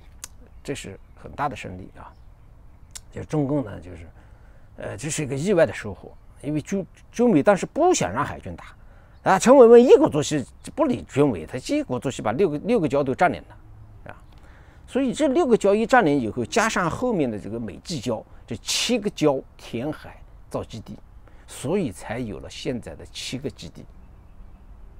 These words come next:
就是南海的七个基地，七个岛啊，人工，人工岛啊，你包括现在在永暑、这个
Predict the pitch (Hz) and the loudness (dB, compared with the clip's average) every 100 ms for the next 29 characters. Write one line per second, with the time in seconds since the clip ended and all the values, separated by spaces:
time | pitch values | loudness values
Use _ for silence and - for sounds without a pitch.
0 | - - - 101 87 - 90 101 - - | -20 -20 -16 -14 -14 -12 -12 -10 -12 -16
1 | - - - - - - - 104 90 - | -16 -18 -20 -20 -16 -12 -8 -8 -10 -14
2 | - - - - - - - - - - | -18 -18 -20 -20 -20 -20 -20 -20 -20 -20
3 | - - - - - - 123 - - - | -20 -20 -20 -20 -14 -10 -8 -10 -14 -18
4 | - - - - - - - 117 123 139 | -20 -20 -20 -20 -20 -20 -6 -4 -4 -4
5 | 143 139 143 143 139 - - - - - | -4 0 2 2 0 -2 -12 -20 -20 -20
6 | - - - - - 87 - - - - | -20 -20 -20 -18 -14 -14 -14 -20 -20 -20
7 | - 139 135 143 113 110 120 110 104 101 | -4 0 2 2 0 -6 -8 -8 -8 -10
8 | 87 - - 123 139 - 80 65 - - | -14 -14 0 2 2 0 -10 -14 -20 -20
9 | - - - - - - - 87 - - | -20 -20 -20 -20 -20 -20 -16 -16 -14 -16